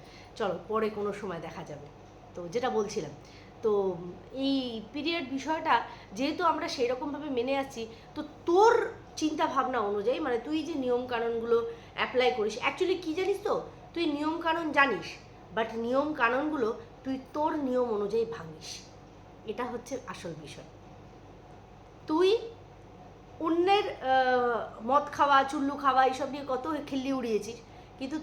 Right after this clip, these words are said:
তুই সেটা নিজে সেবন করেছিস, নিজে পান করেছিস, ঠিক আছে? মানে, মানছিস না সু-, সেই জিনিসটা।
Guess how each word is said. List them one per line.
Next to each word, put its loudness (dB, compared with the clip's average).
তুই -4
সেটা 0
নিজে -6
সেবন -4
করেছিস, -8
নিজে -4
পান 4
করেছিস, 0
ঠিক -2
আছে? -2
মানে, -2
মানছিস 4
না -4
সু-, -8
সেই 0
জিনিসটা। -10